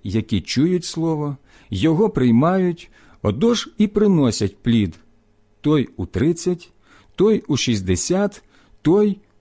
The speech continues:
у сто разів більше. І говорив їм: "Хіба приносять світло на те,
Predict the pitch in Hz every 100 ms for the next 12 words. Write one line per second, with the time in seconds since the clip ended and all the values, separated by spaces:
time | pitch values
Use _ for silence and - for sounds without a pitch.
0 | - 95 - - - 190 170 95 92 135
1 | 123 - _ - 82 95 101 80 - 71
2 | - _ _ _ _ _ _ _ _ _
3 | _ _ _ _ _ _ _ _ _ _
4 | _ _ _ _ _ - 160 165 180 185
5 | 180 110 85 82 73 - _ _ _ _
6 | _ _ _ _ _ - 127 131 214 190
7 | 175 190 226 180 - - 180 214 151 139
8 | 117 - 214 147